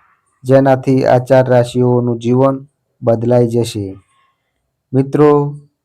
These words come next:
આ ખુશ, ખુશ નસીબ અને ભાગ્યશાળી રાશિઓ કઈ કઈ છે, જે માતા લક્ષ્મીની કૃપાથી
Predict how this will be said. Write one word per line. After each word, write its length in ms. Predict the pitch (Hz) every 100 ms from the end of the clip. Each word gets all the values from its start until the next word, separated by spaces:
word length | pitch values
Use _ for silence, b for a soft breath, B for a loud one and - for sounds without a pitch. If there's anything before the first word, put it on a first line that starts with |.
| _
આ 180 | - 143
ખુશ, 240 | 143 143 139 _ _ _ _ _ _ _
ખુશ 420 | - 139 143 143 -
નસીબ 420 | 127 123 147 143
અને 260 | 143 139 113
ભાગ્યશાળી 580 | 110 113 127 131 131
રાશિઓ 460 | 127 123 123 131 131
કઈ 200 | 131 131
કઈ 180 | 135 131
છે, 420 | 131 143 139 139 _ _ _ _ _ _
જે 360 | 131 160 156 _ _ _ _ _ _ _ _
માતા 280 | 131 131 143
લક્ષ્મીની 540 | 135 127 - 139 131 127
કૃપાથી 680 | 135 131 135 131 135 110